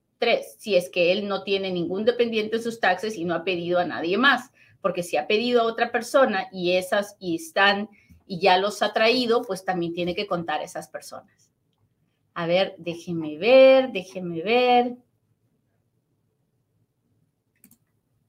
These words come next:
Andrés dice, "Estoy en Estados Unidos indocumentado".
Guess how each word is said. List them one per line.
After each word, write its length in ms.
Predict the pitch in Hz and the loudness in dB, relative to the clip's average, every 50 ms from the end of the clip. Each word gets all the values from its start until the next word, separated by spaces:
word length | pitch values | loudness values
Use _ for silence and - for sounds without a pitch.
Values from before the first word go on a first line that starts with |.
| _ _ _ - | _ _ _ -10
Andrés 360 | - 170 170 170 170 180 175 | -6 -6 -4 0 0 0 -2
dice, 260 | 170 175 175 170 - 175 | -2 -6 -10 -10 -10 -12
"Estoy 320 | 170 - - 180 185 185 | -12 -4 -2 -2 0 0
en 80 | 180 180 | -2 -4
Estados 500 | 175 175 - - 170 165 175 175 175 - | -4 -6 -4 -2 -2 0 -2 -2 -4 -4
Unidos 400 | 175 165 170 175 175 175 175 - | -4 -2 0 0 0 0 -2 -2
indocumentado". 880 | 170 160 160 160 160 160 156 151 147 143 - 185 170 156 131 - - | -4 -4 -4 -6 -8 -6 -6 -6 -6 0 2 2 4 4 2 -2 -6